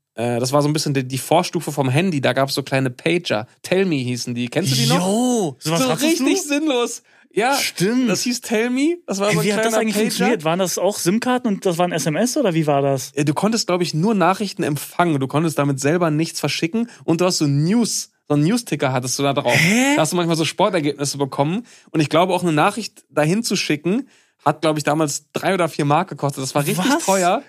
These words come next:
Speaker 2: Ich erinnere mich daran, dass es das gab,
Speaker 1: Und ich
Speaker 2: aber ich
Speaker 1: glaub,
Speaker 2: wusste nicht, dass
Speaker 1: ich
Speaker 2: du
Speaker 1: hab
Speaker 2: das hattest.
Speaker 1: in der Gesamtheit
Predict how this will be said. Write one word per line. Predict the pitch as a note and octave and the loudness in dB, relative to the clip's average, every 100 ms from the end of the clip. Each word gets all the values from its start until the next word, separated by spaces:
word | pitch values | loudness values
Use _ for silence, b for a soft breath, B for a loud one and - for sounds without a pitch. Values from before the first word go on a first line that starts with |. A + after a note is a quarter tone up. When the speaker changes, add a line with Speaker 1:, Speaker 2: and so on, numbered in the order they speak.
| - | -4
Speaker 2:
Ich | D#3+ | -2
erinnere | G3 A3 C#4 | 0 0 2
mich | A3 | 2
daran, | G#3+ G3 | 2 2
dass | F#3+ | 0
es | F#3 | 0
das | E3+ D3 - | -2 -2 0
gab, | F3 A#3 | 0 2
Speaker 1:
Und | D#3 | 2
ich | |
Speaker 2:
aber | E3+ | 2
ich | |
Speaker 1:
glaub, | D#3+ | 2
Speaker 2:
wusste | F#3 | 2
nicht, | A3+ | 0
dass | A3+ | 0
Speaker 1:
ich | E3+ | 2
Speaker 2:
du | |
Speaker 1:
hab | D#3+ | 2
Speaker 2:
das | C#3 | 0
hattest. | B3+ D4+ D#3 - - - | -2 0 -2 -4 -10 -2
Speaker 1:
in | |
der | E3 E3 | 0 2
Gesamtheit | D#3 D3+ C#3 G3+ B3+ D#3+ F#3 F#3 - | 2 0 2 0 0 0 0 -4 -12